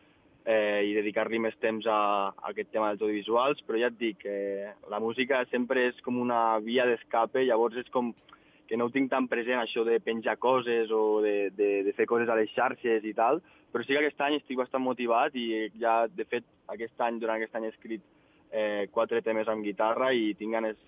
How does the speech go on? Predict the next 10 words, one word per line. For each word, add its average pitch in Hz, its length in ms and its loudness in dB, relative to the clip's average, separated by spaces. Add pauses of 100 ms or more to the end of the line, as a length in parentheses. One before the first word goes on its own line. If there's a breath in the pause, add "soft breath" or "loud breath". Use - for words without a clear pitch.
(160)
de, 95 200 -4
de 95 120 -6
gravar-los 120 640 2
i 107 160 -8
que, 95 280 -6
que 92 120 -12
els - 80 -16
pugueu 104 240 -4
escoltar 98 400 -6
també. 92 280 -8